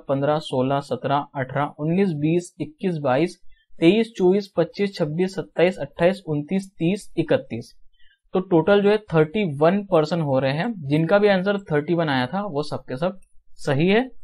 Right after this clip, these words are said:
उन्होंने सही क्वेश्चन बनाया था। उस टाइम जो है ये दिमाग में चला नहीं, अनसर्टेन पजल था, मैं उसको सर्टेन समझ रहा था कि इतने ही आएंगे, क्यू के लेफ्ट में कोई पर्सन आ नहीं सकता, ये मैं समझ रहा था, ठीक है, जो कि एग्जाम प्रेशर के कारण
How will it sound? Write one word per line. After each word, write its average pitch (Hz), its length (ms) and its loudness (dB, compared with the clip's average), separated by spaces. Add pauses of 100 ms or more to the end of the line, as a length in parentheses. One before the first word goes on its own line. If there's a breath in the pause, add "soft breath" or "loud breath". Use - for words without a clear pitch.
उन्होंने 143 260 0
सही 143 300 -2
क्वेश्चन 143 360 -4
बनाया 127 260 0
था। - 160 -14 (400)
उस 165 220 -4
टाइम 180 220 0
जो 175 80 0
है 180 120 0
ये 175 80 2
दिमाग 143 300 -2
में 190 100 -2
चला 127 240 0
नहीं, 190 180 -2 (360)
अनसर्टेन 156 520 0
पजल 143 260 2
था, 160 180 -4 (300)
मैं 160 160 2
उसको 165 240 0
सर्टेन 175 420 2
समझ 147 240 2
रहा 120 140 2
था 151 120 -2
कि 180 200 -6
इतने 156 240 0
ही 151 60 2
आएंगे, 135 300 2 (200)
क्यू 196 160 6
के 208 140 6
लेफ्ट 156 280 8
में 180 80 -2
कोई 185 160 2
पर्सन 165 360 0
आ 170 160 4
नहीं 135 120 2
सकता, 123 280 -6
ये 170 160 4
मैं 156 120 2
समझ 127 240 0
रहा 120 180 -4
था, - 180 -16 (120)
ठीक 185 120 2
है, 269 100 8 (120)
जो 147 100 0
कि 185 80 6
एग्जाम 170 320 2
प्रेशर 175 320 0
के 190 100 -4
कारण 151 280 -4